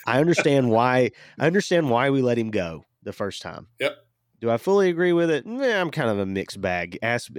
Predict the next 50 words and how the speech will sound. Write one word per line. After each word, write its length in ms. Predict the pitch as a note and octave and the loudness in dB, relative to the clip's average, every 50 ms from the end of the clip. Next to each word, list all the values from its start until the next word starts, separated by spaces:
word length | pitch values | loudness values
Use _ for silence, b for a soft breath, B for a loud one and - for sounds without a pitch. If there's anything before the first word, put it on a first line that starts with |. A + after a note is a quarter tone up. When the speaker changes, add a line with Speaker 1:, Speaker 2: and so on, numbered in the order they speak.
| - | -8
Speaker 1:
ask 240 | - B2 B2 - - | -6 -6 -6 -4 -2
me 80 | B2 A#2+ | -2 -2
on 80 | A2+ | -2
a 40 | G#2+ | -2
different 280 | G2+ G#2+ G2+ G#2+ F#2+ G#2 | -4 -6 -6 -6 -4 -2
day, 120 | G#2 G2+ | -2 -2
and 80 | G2 G2 | -2 -2
I 60 | F#2 | -4
may 220 | F#2+ G2 G2 F#2+ | -4 -4 -4 -4
tell 180 | - - G#2+ F#2+ | -6 -6 -6 -4
you 140 | F#2+ F#2 F#2 | -4 -4 -4
a 40 | F2 | -6
different 300 | F#2+ F2 E2 F2+ F2+ F2+ | -6 -6 -6 -6 -8 -8
answer 240 | F2 E2+ - F#2 | -8 -10 -10 -8
every 220 | F2 F2 E2+ E2 D#2 | -8 -8 -8 -10 -10
time. 320 | - F2+ E2 E2 D#2+ - _ _ _ _ _ _ _ _ _ _ _ _ _ _ _ _ _ | -10 -10 -10 -10 -16 -20 _ _ _ _ _ _ _ _ _ _ _ _ _ _ _ _ _
For 120 | - A#2+ | -6 -2
me, 240 | A#2+ C#3 D#3+ D#3+ D#3 | 0 2 4 4 2
it 80 | C#3+ A2+ | 0 -2
was 100 | A2+ - | -4 -6
time 300 | - B2+ A#2+ A#2+ A#2 A2 | -4 -2 -2 -2 -2 -4
to 100 | - F#2+ | -8 -10
see 160 | - - A2+ | -6 -6 -8
something 340 | G#2 - A2 F#2+ F#2+ F2 E2 | -6 -6 -8 -8 -8 -10 -10
different. 320 | F2 E2 - - - - _ _ _ _ _ - | -10 -12 -12 -16 -20 -20 _ _ _ _ _ -10
You 100 | - - | -8 -4
know, 80 | - | -4
Speaker 2:
Mm-hmm. 80 | F3 F3+ | -4 -4
Speaker 1:
you 140 | F#2 F#2+ F#2 | -6 -6 -2
got 220 | F#2+ G#2+ A2 F#2+ | -2 -2 0 0
rid 140 | A2+ A#2 A2 | 0 0 0
of 60 | A2 G#2+ | 0 0
Ron 220 | A2 G#2+ A2 G#2+ | 0 0 0 -2
Rivera. 420 | G#2 G2+ G2 G2+ G2 G2 G2 F#2 B B B B B B _ | -2 -4 -2 -2 -2 0 -2 -2 B B B B B B _
We 60 | G2 | -4
have 200 | F#2+ G2+ G#2 G#2+ | 0 0 0 0
a 20 | G#2+ | 0
new 180 | G2+ G2+ G2 | -2 -2 -4
owner. 380 | F#2 F#2+ F#2+ F#2 F2+ F2+ E2+ b b b b b b b b b b b b b b _ _ _ _ | -4 -4 -6 -6 -8 -10 -12 b b b b b b b b b b b b b b _ _ _ _
It's 180 | G#2+ G2 - - | -8 -8 -8 -6
time 320 | - C3 A#2+ A2+ A2+ G#2 G2 | -4 -2 0 0 0 -2 -4
to, 280 | - G#2+ G2+ G2+ G2 F2 | -6 -4 -4 -4 -4 -4
you 140 | F#2+ G#2+ G2+ | -4 -2 -2
know, 240 | F#2+ F2 F2 E2+ - _ _ | -2 -2 -4 -8 -12 _ _
try 220 | - - G#2 G2 | -6 -4 -2 -2
something 320 | F#2+ - F#2 F2 F2 E2+ | -2 -6 -8 -10 -8 -8
different. 300 | E2 D#2+ - - - - _ _ _ - _ _ _ _ _ _ _ _ | -10 -10 -12 -14 -18 -20 _ _ _ -20 _ _ _ _ _ _ _ _
So 140 | - - G2 | -6 -2 -2
Speaker 2:
Mm-hmm. 80 | F#2+ F#2+ | 0 2
Speaker 1:
we 300 | F#2+ F#2+ F#2+ F#2+ F#2+ | 2 0 0 -2 -4